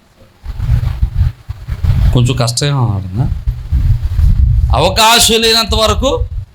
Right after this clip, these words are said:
అందరూ పరిశుద్ధులే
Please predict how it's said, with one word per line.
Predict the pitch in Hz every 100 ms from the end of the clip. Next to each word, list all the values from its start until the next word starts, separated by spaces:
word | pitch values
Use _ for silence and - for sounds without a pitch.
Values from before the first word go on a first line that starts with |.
| - - - _ _ - - - - - - - 135
అందరూ | 190 269 285 277 339 277 277 - - - - - - -
పరిశుద్ధులే | 208 233 233 151 135